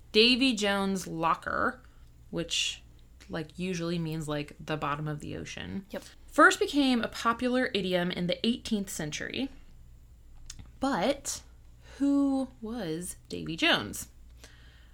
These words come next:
Speaker 1: So sometimes he's referred to as the sailor's devil or the evil god of the seas.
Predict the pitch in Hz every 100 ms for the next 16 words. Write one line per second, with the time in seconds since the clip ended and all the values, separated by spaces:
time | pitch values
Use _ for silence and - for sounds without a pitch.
0 | - - - 214 202 247 247 294 285 240
1 | 226 226 196 196 202 185 185 170 170 160
2 | 156 170 160 - - 165 185 208 214 180
3 | 147 147 151 147 202 247 - - - 185
4 | 180 180 170 170 - 190 196 202 180 170
5 | 170 175 170 160 160 - - 147 151 269
6 | 285